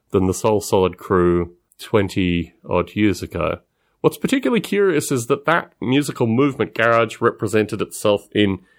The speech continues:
People Just Do Nothing, which is a comedy series on the B B C, which is since wrapped up. And People Just Do Nothing got me to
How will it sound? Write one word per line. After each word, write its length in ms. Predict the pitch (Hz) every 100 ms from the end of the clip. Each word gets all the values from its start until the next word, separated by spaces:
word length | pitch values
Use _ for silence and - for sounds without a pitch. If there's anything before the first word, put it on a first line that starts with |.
| _ -
People 260 | 123 120
Just 240 | 104 107 -
Do 80 |
Nothing, 400 | 92 123 123 139
which 240 | 107 - -
is 160 | 87
a 100 | 95
comedy 460 | 87 - 107 101 95
series 280 | - 101 92
on 80 | 90
the 60 |
B 140 | 87 87
B 80 |
C, 160 | 87 92
which 200 | 92 -
is 280 | - - -
since 260 | - 165 -
wrapped 220 | 95 -
up. 260 | 104 - _ _ _ -
And 120 | 120
People 260 | 151 214 208
Just 280 | 175 165 -
Do 140 | 139
Nothing 420 | 123 131 143 123
got 300 | 113 127 -
me 200 | 117 117
to 640 | 113 - 117 113 113 107